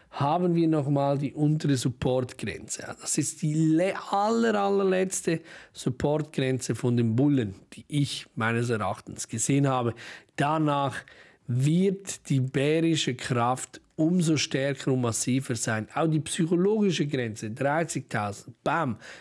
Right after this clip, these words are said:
jetzt sieht man plötzlich wieder eine zwei davon und viele, viele machen Angstverkäufe und das ist natürlich eher schrecklich als gut. Nichtsdestotrotz haben wir natürlich hier auch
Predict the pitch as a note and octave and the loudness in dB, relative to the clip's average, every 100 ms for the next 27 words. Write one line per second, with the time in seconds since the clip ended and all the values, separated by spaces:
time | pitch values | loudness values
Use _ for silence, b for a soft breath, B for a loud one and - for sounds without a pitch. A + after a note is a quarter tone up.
0 | B - B2 - C3 B2 A#2+ B2+ B2 B2+ | B -6 -2 0 0 0 -2 -2 -4 -8
1 | A#2 C3 A#2 A2+ - B2+ B2+ C3 A#2+ A#2+ | -8 -6 -4 -4 -4 0 0 0 -4 -4
2 | A#2 A2+ - C#3+ C#3 A#2+ B2 A#2+ - B | -4 -4 -2 0 0 0 0 -2 -4 B
3 | B - A2 - A2+ C3 D3 D3 - A#2 | B -8 -6 -4 -4 0 0 0 -2 -6
4 | - G#2+ G#2+ - G#2+ - A2+ - A#2 G#2 | -6 -6 -6 -10 -12 -10 -8 -10 -12 -12
5 | - - - - B B B B - D#3+ | -12 -12 -16 -20 B B B B -2 0
6 | F3 B2 - C#3 F#3 - E3+ D#3 C#3+ - | 2 0 2 2 0 0 0 2 0 -2
7 | - F3+ D3 F#3 - B B B - G#3+ | 0 2 2 0 -6 B B B -2 0
8 | - A#3+ - G3+ F3 G3 B3 - - _ | 2 -2 0 -2 0 0 0 -4 -10 _
9 | _ _ - C#3+ F3 G#3+ F#3+ G3 - G3 | _ _ -6 0 0 2 0 0 0 0
10 | G3 F3+ - F#3 F#3+ - - D3+ D#3 F3+ | 2 0 2 2 2 -2 -8 -2 0 0
11 | - | -2